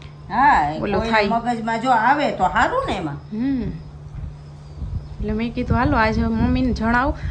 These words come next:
Speaker 2: અમે છે ને શોર્ટ વીડિયો ઉતારવાની તૈયારી કરીએ ને, તો એ મમ્મીને ઓલું કોમેડીનું પેલા યાદ આવી જાય. બે વર્ષથી કોમેડી ઉતારીએ,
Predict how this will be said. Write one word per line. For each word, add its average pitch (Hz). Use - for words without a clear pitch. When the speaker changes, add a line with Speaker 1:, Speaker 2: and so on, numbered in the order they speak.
Speaker 2:
અમે 233
છે 311
ને 330
શોર્ટ 247
વીડિયો 262
ઉતારવાની 269
તૈયારી 254
કરીએ 320
ને, 320
તો 254
એ 247
મમ્મીને 254
ઓલું 240
કોમેડીનું 285
પેલા 269
યાદ 254
આવી 269
જાય. 247
બે 254
વર્ષથી 277
કોમેડી 269
ઉતારીએ, 208